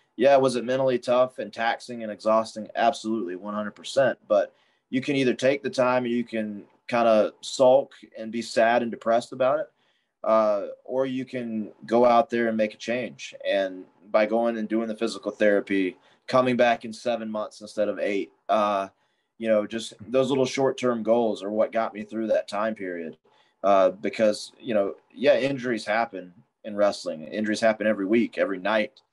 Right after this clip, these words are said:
Um, but, you know, you always think that you're gonna kinda come out of the other side unscathed until it happens to you.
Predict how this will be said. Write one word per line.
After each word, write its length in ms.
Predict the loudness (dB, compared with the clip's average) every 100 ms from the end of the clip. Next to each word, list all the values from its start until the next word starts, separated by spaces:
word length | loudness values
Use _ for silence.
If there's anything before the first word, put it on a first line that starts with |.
| _ _ _
Um, 480 | 0 2 0 -4 -14 _
but, 400 | -4 2 2 0
you 80 | -4
know, 160 | -2
you 340 | -4 -4 2 4
always 320 | 4 2 -6
think 240 | -10 -12
that 80 | -8
you're 120 | -6
gonna 200 | -4 -4
kinda 340 | -2 -2 -2 -2
come 220 | -4 0
out 180 | 0 0
of 120 | -2
the 60 |
other 120 | -6 -4
side 320 | -2 0 0
unscathed 720 | -4 -8 -6 -4 -4 -6 -12
until 300 | -10 -4 -2
it 60 | 0
happens 360 | -4 -6 -16
to 120 | -10
you. 240 | -4 -4